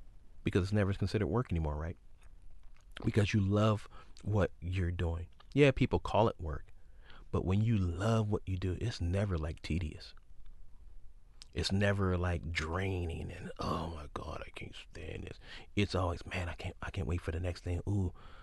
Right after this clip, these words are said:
you know, I can't, you know, believe how this has affected blah, blah, blah," you know, when you love what you're doing. So what is it that you love to do? So think about this.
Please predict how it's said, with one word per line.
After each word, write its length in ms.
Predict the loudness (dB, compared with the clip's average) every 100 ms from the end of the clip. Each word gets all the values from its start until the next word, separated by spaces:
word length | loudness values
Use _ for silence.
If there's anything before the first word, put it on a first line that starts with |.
| -10
you 80 | -4
know, 140 | -4 -2
I 60 | -4
can't, 240 | -2 -4 -6 -16 -8
you 60 | -4
know, 180 | -4 -2
believe 340 | 0 2 2 0
how 280 | -2 -2 -2
this 160 | -4
has 120 | -4 -4
affected 460 | -2 -2 -2 -6 -6 -12
blah, 160 | -8 -6
blah, 100 | -6
blah," 240 | -6 -8 -2
you 100 | 0
know, 140 | -2 -4 -16 -16 -16 -18 -10 2
when 200 | 4 6
you 80 |
love 320 | 4 6 4 4
what 140 | 0
you're 100 | -2
doing. 240 | -2 -4
So 120 | 0 4
what 200 | 8 8
is 120 | 6
it 60 |
that 160 | 0 0
you 60 | 0
love 180 | -2 -6
to 60 |
do? 140 | -12 -14 -16 -20 -20 -18 -16 -16 -16 -18 -18 -18 -16 -14 -14 -4
So 100 | 2 2 2
think 160 | 6 8
about 220 | 8 6
this. 340 | 4 0 -6